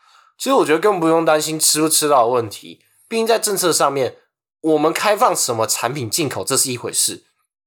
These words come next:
那民众跟市场机制会不会接受，那是另外一回事。就好像我们也没有禁止东南亚的肉品进口，可是你就是很难去买到这样的产品啊。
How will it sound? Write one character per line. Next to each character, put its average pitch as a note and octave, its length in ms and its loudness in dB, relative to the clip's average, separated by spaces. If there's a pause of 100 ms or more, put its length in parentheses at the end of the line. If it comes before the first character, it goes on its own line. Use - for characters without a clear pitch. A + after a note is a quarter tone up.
(280)
那 - 260 -2 (500)
民 E3 280 0
众 A3 240 2
跟 F#3 220 0
市 - 460 0
场 A#2 240 -2
机 C#3 180 -4
制 D3 300 -2 (220)
会 B3+ 200 0
不 F3 80 0
会 F#3 100 4
接 D#3 180 0
受， D3 280 0
那 F#3 80 -2
是 F#3 80 0
另 E3+ 160 2
外 D3 100 4
一 C3+ 60 0
回 A2 140 -4
事。 G2+ 260 -8 (640)
就 C4+ 140 2
好 A3+ 60 4
像 C4 120 4
我 F3 40 2
们 D3 100 0
也 C#3+ 60 2
没 E3+ 120 2
有 E3 80 2
禁 F#3+ 200 -4
止 B2+ 200 -2
东 E3 200 0
南 D3+ 160 2
亚 C3 140 4
的 A#2+ 100 2
肉 E3 160 2
品 A#2+ 200 -8
进 C3 180 -4
口， A#2 240 -4 (180)
可 - 100 -12
是 A#3+ 100 0
你 G3+ 240 0
就 A#3 160 -2
是 A#3 80 -2
很 C#3 320 -2
难 A#2+ 180 2
去 A3 160 -6
买 C3+ 240 0
到 D3+ 160 2
这 D3+ 180 0
样 C#3 120 4
的 A#2+ 60 0
产 G#2 200 -6
品 G2+ 220 -6
啊。 G2+ 100 -6